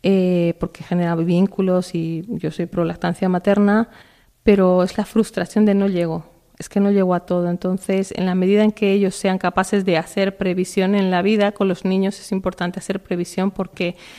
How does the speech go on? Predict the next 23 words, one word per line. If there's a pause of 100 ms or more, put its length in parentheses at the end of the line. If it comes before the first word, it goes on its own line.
(280)
los
niños
cuando
mejor
funcionan
es
cuando
puede-,
saben
lo
que
viene. (220)
O
sea,
por
eso
las
rutinas
con
los
niños
funcionan
bien,